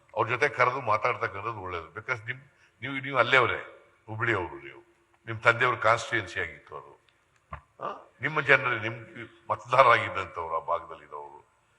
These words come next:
ಅವರೆಲ್ಲ ನಿಮ್ಮ, ಅಲ್ಲ, ಕರ್ನಾಟಕದ ಜನರೇ, ನಮ್ ಜನ್-, ನಮ್ ಜನರು, ಅದು ಬೇರೆ ವಿಚಾರ. ಆದ್ರೆ ನೀವು ಆ ಪ್ರದೇಶದಿಂದ ಬರ್ತಕ್ಕಂಥವ್ರು, ಅಲ್ಲಿ ವಾತಾವರಣ, ಉದ್ವಿಗ್ನ ವಾತಾವರಣ ನಿರ್ಮಾಣ ಆದ್ರೆ, ಅಶಾಂತಿ ಆದ್ರೆ,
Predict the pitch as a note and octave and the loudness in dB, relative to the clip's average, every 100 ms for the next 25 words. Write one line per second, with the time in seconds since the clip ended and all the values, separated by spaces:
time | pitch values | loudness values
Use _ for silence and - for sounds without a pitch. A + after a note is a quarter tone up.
0 | _ - A2+ C3+ C#3 C3 C3 B2+ A#2+ G#2+ | _ -4 0 2 0 -2 2 4 6 4
1 | F#2+ - - - - A#2 A#2 - F#2 G#2+ | -2 -12 -18 -20 -4 -2 -2 -2 0 2
2 | A#2+ C3+ B2 C3 D3 C#3+ - B2 B2+ A#2 | 2 2 2 4 4 2 0 -4 -2 2
3 | C3 A2+ A2+ B2+ B2 C3+ B2 G#2 G2+ A#2+ | 2 2 0 0 2 -2 0 -2 -2 -2
4 | A#2+ A2+ B2 F#2+ C2+ - - _ - A2+ | -2 -4 -2 -2 -2 -12 -20 _ -4 -4
5 | B2 C3 B2+ B2+ - A#2+ D#3+ D3+ C#3 C3 | -2 -2 -2 -6 -12 -12 -2 0 0 -2
6 | C#3+ F#3+ - D3+ B2+ A2 - G2 F#2 - | -2 -2 -2 -6 -4 -6 -6 -10 -10 -16
7 | D2 C2 _ _ _ - - C#3+ F3 F3+ | -20 -20 _ _ _ -6 -2 -2 0 2
8 | E3 C3+ C#3+ E3 D#3+ D#3 D3 C#3+ - - | 4 4 6 4 2 4 6 6 0 -10
9 | - - - C3 C#3 D3+ D3+ C#3 C3+ C#3+ | -18 -20 -14 -10 -8 0 2 4 6 6
10 | C#3 C3 B2+ B2 B2 B2 A#2+ A#2+ A2+ A2 | 4 0 -2 2 2 4 2 2 2 4
11 | D3 D3 C#3+ C#3 B2 A#2 A2+ A2+ | 6 6 4 2 2 2 0 0